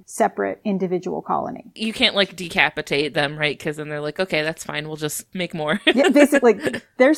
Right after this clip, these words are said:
Speaker 1: are some corals that only make one polyp. So, like, there's, they're called, uh, mushroom plate corals,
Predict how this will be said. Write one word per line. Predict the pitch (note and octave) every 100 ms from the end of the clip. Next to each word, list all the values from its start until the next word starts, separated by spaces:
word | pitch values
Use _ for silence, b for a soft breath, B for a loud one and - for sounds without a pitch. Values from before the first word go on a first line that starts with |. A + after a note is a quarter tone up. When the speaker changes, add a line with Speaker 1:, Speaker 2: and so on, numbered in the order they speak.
| -
Speaker 1:
are | A#3+ A#3+ C#4
some | C#4 C4
corals | A3+ A3+ C4
that | B3 -
only | G#3+ A3 G#3+
make | F#3+ G3 - -
one | G#3 G#3
polyp. | G3+ G3 A#3 F4 - _
So, | - A3+
like, | G#3 G3+
there's, | A3 G#3 G#3 G3
they're | A3+ A3
called, | - A3 A3 G3+
uh, | F3+
mushroom | F3+ F#3 A3+ A3
plate | - G#3 G3
corals, | - C4+ F4 G#4+ -